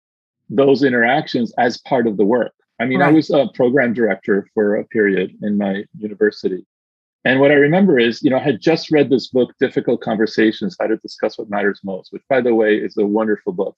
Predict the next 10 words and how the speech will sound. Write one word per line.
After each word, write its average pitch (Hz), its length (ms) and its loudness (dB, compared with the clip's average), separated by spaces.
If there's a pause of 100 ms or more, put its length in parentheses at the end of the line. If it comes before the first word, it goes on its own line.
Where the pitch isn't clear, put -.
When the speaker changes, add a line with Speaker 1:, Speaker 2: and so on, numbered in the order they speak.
Speaker 1:
to 98 60 -10
learn 101 200 -6
about - 300 -8
how 101 100 -6
to 98 180 -2 (640)
deal 107 220 2
with 101 160 2
conflict. - 560 -4
It's - 160 -6
by 98 220 -4